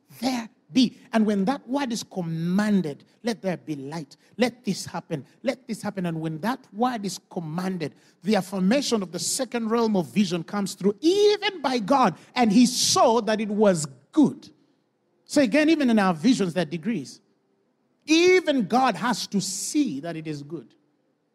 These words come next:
But he's God. But yeah, he has to see that it's good. He's approving another realm. There are about three realms of vision when it comes to perception.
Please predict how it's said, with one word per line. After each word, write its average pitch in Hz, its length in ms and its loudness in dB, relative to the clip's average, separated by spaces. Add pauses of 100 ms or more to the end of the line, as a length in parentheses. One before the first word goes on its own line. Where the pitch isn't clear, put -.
(320)
But - 80 -16
he's - 140 -14
God. - 280 -6
But 156 100 -16
yeah, 202 220 -4
he 147 120 -6
has 170 180 -4
to 123 60 -12
see 311 200 -8
that 143 140 -8
it's 131 140 -12
good. 131 200 -16 (180)
He's 190 160 0
approving 240 480 -2
another 175 320 -4
realm. 170 180 -4
There 170 80 -8
are - 0 -
about 190 320 -4
three 277 160 0
realms 170 300 -2
of 139 120 -8
vision 160 320 -8 (580)
when 175 120 -6
it 175 60 -10
comes 180 280 -4
to - 120 -10 (360)
perception. - 560 -14